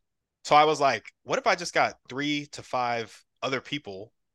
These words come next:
that were just as interested in this as me, and we kinda went at it together?"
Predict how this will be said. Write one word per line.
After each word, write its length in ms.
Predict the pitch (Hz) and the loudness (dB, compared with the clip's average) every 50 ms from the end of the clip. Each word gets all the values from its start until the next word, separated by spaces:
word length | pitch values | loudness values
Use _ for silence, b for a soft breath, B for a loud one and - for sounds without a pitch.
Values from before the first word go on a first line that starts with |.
| _ _ - | _ _ -8
that 120 | 117 113 | -6 -6
were 120 | 110 110 | -6 -6
just 260 | 110 - 127 135 - - | -6 -6 -6 -6 -6 -6
as 120 | 113 117 | -10 -10
interested 340 | 117 127 - - - - 120 | -12 -12 -14 -10 -6 -6 -6
in 100 | 110 110 | -6 -6
this 200 | 113 110 - 110 | -8 -10 -10 -12
as 120 | 98 90 | -14 -14
me, 380 | 104 117 123 110 101 98 101 95 | -10 -8 -8 -6 -8 -8 -12 -14
and 100 | - 110 | -14 -14
we 80 | 113 | -14
kinda 280 | 110 - 131 117 107 101 | -8 -6 -6 -4 -4 -8
went 260 | 92 101 120 127 127 | -10 -8 -6 -2 -2
at 120 | 123 113 107 | -2 -2 -2
it 120 | 101 - | -6 -12
together?" 500 | - - 92 101 95 90 - - - | -16 -14 -10 -10 -10 -10 -10 -16 -20